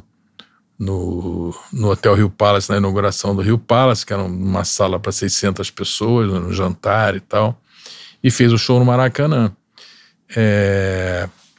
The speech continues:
eu não sei exatamente como é que foi que ele chegou lá, mas enfim, <laughs> ele chegou, ele já tava bem articulado, e no, enfim, nesses contatos internacionais, entendeu?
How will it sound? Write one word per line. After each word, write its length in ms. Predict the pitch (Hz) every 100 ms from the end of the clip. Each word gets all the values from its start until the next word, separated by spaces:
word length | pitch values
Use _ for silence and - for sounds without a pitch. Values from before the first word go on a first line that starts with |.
| _ -
eu 120 | 135
não 100 | 151
sei 220 | - 120
exatamente 500 | 101 117 117 113 107
como 140 | - 110
é 60 |
que 60 | 110
foi 240 | - 117
que 100 | 107
ele 80 | 98
chegou 360 | - 107 107 113
lá, 280 | 113 120 131
mas 160 | 131
enfim, 360 | 139 - - 107
<laughs> 40 |
ele 100 | 95
chegou, 480 | 113 - 131 101 110
ele 100 | 104
já 120 | 98
tava 180 | 98 107
bem 160 | 95 104
articulado, 680 | 104 - - 123 110 98 87 - - _ _
e 80 | 107
no, 200 | 104 95 - - -
enfim, 160 | - 92
nesses 300 | 95 95 -
contatos 400 | 104 95 101 95
internacionais, 920 | 92 107 104 101 117 113 98 87 -
entendeu? 340 | - 92 98